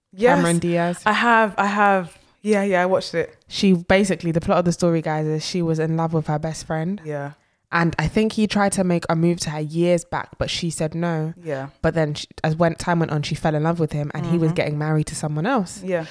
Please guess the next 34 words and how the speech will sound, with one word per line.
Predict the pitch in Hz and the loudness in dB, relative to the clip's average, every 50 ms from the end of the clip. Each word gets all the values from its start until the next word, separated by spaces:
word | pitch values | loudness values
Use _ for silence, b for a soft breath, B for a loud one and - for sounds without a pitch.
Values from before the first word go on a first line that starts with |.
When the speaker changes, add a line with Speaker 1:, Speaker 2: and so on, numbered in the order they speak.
| B B B | B B B
Speaker 2:
This | - 302 - 403 | -2 0 0 0
is | 359 - | 0 -2
why | - 370 339 320 311 311 320 330 | -4 -10 -4 -2 0 0 0 0
I | - 262 269 | 2 0 0
don't | 247 254 285 285 294 285 285 - - | 0 -2 -4 -4 -4 -4 -8 -10 -8
do | 285 294 302 294 294 277 | -6 -6 -4 -6 -6 -8
female | - - - 285 277 277 277 277 277 285 277 | -10 -12 -10 -8 -6 -6 -6 -4 -6 -6 -8
friendships. | 277 - - 269 277 294 277 262 - 190 143 160 180 - - | -10 -10 -10 -8 -8 -8 -10 -10 -10 -10 -10 -10 -12 -12 -14
Speaker 1:
So | - - - 208 254 247 226 196 190 190 | -12 -12 -12 -12 -8 -4 -2 -2 -2 -2
Speaker 2:
If, | 175 - - - _ - | -4 -8 -16 -20 _ -10
Speaker 1:
you're | - 269 | -6 -4
Speaker 2:
if | - | -2
Speaker 1:
the | 254 254 | -2 -2
Speaker 2:
you | 254 | 0
Speaker 1:
kind | 277 277 262 | 0 0 0
Speaker 2:
wanna | 262 | -2
Speaker 1:
of | 247 | -2
Speaker 2:
come | - - 277 294 285 | 0 2 2 2 2
for | - 247 | 0 0
Speaker 1:
person | 233 220 | 0 0
Speaker 2:
me. | 190 170 139 - - 202 _ _ | -2 -4 -4 -6 -10 -14 _ _
Speaker 1:
you | 185 185 180 | -10 -8 -8
would | 175 - 180 | -4 -2 -2
actually | 185 - - - - 180 | -2 -2 -4 -8 -12 -12
say, | 175 - - 165 165 165 165 156 - - | -12 -10 -6 -6 -6 -6 -6 -8 -10 -8
"I | 165 | -8
don't | 160 160 | -6 -6
want | 156 - - | -8 -8 -10
you | 160 | -14
to | - - | -14 -14
be | - - - | -14 -14 -14
so | - - | -12 -12
close | 143 - - 147 147 160 | -14 -12 -12 -14 -14 -14
to | - 151 147 143 147 | -14 -16 -16 -16 -16